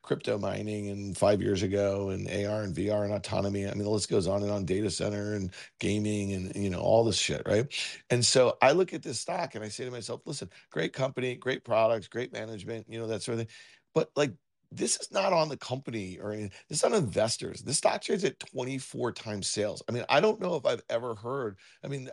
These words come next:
I don't know if there's ever been a semiconductor company, you know, north of fifty billion dollars in market cap that's had a price to sales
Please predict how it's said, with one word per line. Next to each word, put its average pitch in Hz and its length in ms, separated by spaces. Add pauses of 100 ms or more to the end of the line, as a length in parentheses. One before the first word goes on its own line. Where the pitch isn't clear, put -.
I 156 60
don't 349 160
know 151 80
if 139 60
there's 131 180
ever - 180
been 131 140
a 117 40
semiconductor 131 640
company, 110 520 (300)
you 120 80
know, 117 100
north 120 300
of 120 120
fifty - 300
billion 117 260
dollars 113 220
in 98 80
market 143 280
cap 95 200
that's - 160
had 101 100
a 95 40
price 104 320
to 95 100
sales 110 500